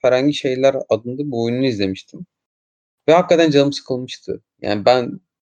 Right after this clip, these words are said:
dedim, hani, Ferhan Şensoy işte belli bir yaşa geldi. Emekli olmadan, hani, bir oyununu izleyeyim bari canlı.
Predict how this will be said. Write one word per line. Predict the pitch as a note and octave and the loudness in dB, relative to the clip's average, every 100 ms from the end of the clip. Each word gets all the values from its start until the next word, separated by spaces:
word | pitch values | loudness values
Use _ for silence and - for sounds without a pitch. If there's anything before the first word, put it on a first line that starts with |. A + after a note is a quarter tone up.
| _ _ _ - | _ _ _ -20
dedim, | - - A#2 B2 | -20 -10 -6 -4
hani, | A#2+ A#2 | -4 0
Ferhan | B2+ B2 B2 | 2 2 0
Şensoy | C3 B2 A#2+ - - - B2 B2 - | -4 -4 -6 -12 -18 -6 -4 -4 -10
işte | G#2 - G#2+ | -18 -10 -4
belli | A#2 A#2 B2 | -2 -2 0
bir | |
yaşa | A#2+ E3+ | 0 0
geldi. | E3+ D3+ G#2 | 0 0 0
Emekli | G#2 G#2+ A2 - | -2 -2 -4 -2
olmadan, | B2+ C3 B2 A#2+ | -2 0 0 0
hani, | A2 G#2 | -2 0
bir | |
oyununu | A2 G#2+ A2 A2+ | 0 0 0 -4
izleyeyim | G#2 G#2 D3 D#3+ | -6 -4 -4 0
bari | G#2+ G2+ | 2 2
canlı. | G2 G2+ C3 F3 | 0 -4 -6 -16